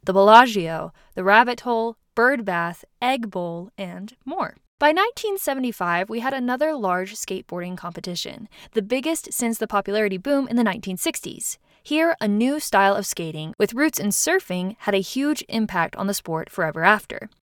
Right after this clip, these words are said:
The two-day-long competition had about five hundred competitors, and the new style of skating came from the Zephyr team, a team from around Santa Monica. This new style of skateboarding was based on the surfing styles of several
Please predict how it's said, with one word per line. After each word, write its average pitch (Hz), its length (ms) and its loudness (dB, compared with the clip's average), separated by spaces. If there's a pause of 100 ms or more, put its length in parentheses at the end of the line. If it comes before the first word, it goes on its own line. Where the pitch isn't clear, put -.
The - 80 2
two-day-long 339 680 10
competition 226 720 -4 (100)
had 233 180 2
about 226 280 0
five 302 300 0
hundred 294 240 -2
competitors, 226 720 -6 (240)
and 226 100 0
the 254 60 6
new 320 180 2
style 339 300 6
of 262 80 -2
skating 285 340 -2
came 311 280 -6
from 285 160 -6
the 277 80 -2
Zephyr 254 400 0
team, - 440 -10
a 247 80 -4
team 320 460 -6
from 208 320 -2
around 185 320 -2
Santa 180 180 -10
Monica. 254 480 -4 (220)
This - 180 -2
new 330 220 -4
style 320 260 8
of 240 120 0
skateboarding 180 680 -4
was 190 200 -6
based 262 300 0
on 220 120 -2
the 220 80 0
surfing 359 480 -4
styles 175 460 -2
of 196 160 -10
several 294 520 2